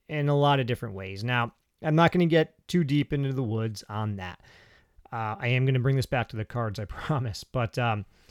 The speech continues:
but having all of these things happen, you know, I, I was sitting on the, on the couch in my guest room for most of the week, nursing the eye, doing the medications, unable to watch television, unable to do much because any light was really,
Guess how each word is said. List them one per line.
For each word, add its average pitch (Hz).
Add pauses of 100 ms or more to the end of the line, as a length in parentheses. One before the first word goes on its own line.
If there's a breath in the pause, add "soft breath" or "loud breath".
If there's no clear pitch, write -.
(340 soft breath)
but 135
having 180
all 165
of 139
these 135
things 127
happen, 107
you 143
know, 110
I, 127
I 117
was 120
sitting 151
on 143
the, 135
on 131
the 107
couch 123
in 117
my 101
guest 123
room 135
for 113
most 107
of -
the -
week, 131 (120)
nursing 113
the 110
eye, 131
doing 107
the 101
medications, 127
unable 131
to 113
watch 101
television, 139
unable 123
to 98
do 107
much 135
because 113
any 120
light 107
was 107
really, 104